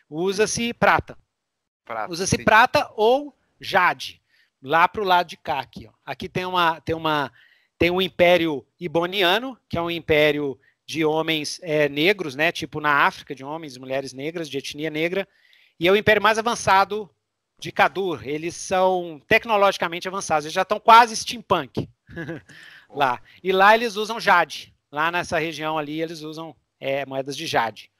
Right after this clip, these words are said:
Speaker 1: Porque eles também já come-, eles, eles fazem, é, comércio com Shang Tzu, que fica pra cá. Fica pra,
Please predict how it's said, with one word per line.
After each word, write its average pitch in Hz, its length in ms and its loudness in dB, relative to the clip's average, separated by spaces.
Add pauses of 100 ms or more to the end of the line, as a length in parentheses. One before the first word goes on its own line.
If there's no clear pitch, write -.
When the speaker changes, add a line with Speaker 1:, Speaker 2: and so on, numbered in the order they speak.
(180)
Speaker 1:
Porque 147 240 0
eles 190 200 2
também 180 340 0
já 190 100 2
come-, 185 380 2
eles, 165 460 -2
eles 160 280 -6
fazem, 175 460 0 (320)
é, 160 140 0
comércio 175 640 2 (160)
com 185 100 -18
Shang 202 300 -6
Tzu, 233 400 -10 (320)
que - 100 -16
fica 208 220 -6
pra 247 160 4
cá. - 340 0 (320)
Fica - 200 -16
pra, 180 140 0